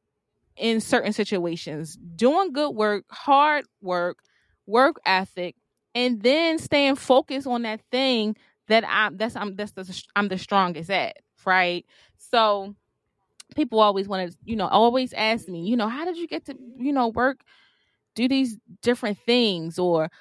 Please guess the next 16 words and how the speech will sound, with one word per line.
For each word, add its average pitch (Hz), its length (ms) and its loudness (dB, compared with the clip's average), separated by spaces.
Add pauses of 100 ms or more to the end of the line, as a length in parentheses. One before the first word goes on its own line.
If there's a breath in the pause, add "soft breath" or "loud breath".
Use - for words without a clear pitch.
(160 soft breath)
even 339 320 2
when 269 100 6
I 247 80 2
transitioned 226 800 -2
after 202 640 2
the, 185 480 -6
um, 151 340 -2
administration, 226 1160 0
I 175 60 2
went 180 340 -2
into 165 520 -4
human 190 300 -2
resources. 233 960 0 (400)
Here 254 220 2
I 269 220 4
am 196 520 -2